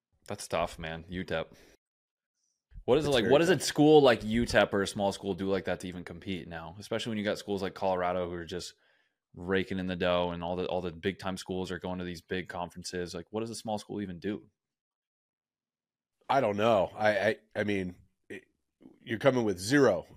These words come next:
Speaker 2: You know what I mean? It's not,
Speaker 1: Yeah.
Speaker 2: you're not coming with, like, a million less. You're coming with nothing. And so, um, you gotta sell a different thing, you know? You gotta, you have to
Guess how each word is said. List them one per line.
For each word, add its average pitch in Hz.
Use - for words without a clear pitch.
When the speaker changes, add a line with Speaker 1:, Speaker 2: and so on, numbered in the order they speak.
Speaker 2:
You 117
know 127
what 117
I 117
mean? 117
It's 107
not, 113
Speaker 1:
Yeah. 120
Speaker 2:
you're 110
not 104
coming 113
with, 110
like, 104
a 104
million 101
less. 101
You're 95
coming 101
with 87
nothing. 92
And 92
so, 87
um, 82
you 98
gotta 151
sell 147
a 151
different 147
thing, 165
you 95
know? 101
You 101
gotta, 117
you 101
have 104
to 104